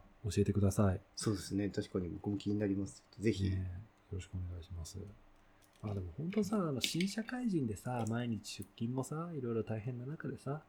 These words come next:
Speaker 1: 我々のポッドキャストを聞いていただけるっていうのはありがたいもんですね。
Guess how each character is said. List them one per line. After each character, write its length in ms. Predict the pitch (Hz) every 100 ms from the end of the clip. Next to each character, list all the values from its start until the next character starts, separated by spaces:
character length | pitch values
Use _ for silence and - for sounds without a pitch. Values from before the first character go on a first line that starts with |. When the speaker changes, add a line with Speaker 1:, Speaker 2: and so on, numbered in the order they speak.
| - _ _ - -
Speaker 1:
我 160 | 104 104
々 140 | 101
の 180 | 101 98
ポ 100 | -
ッ 20 | 107
ド 80 | -
キ 80 | 139
ャ 40 |
ス 80 | -
ト 60 |
を 40 | 101
聞 120 | 107
い 40 |
て 80 | 101
い 40 | 117
た 100 | 127
だ 60 |
け 100 | 131
る 60 | 160
っ 20 |
て 100 | -
い 40 | 104
う 20 |
の 60 |
は 40 | 95
あ 40 |
り 60 | 120
が 80 | 139
た 80 |
い 60 | 156
も 100 | 165
ん 40 | 185
で 60 |
す 80 | 135
ね。 160 | 147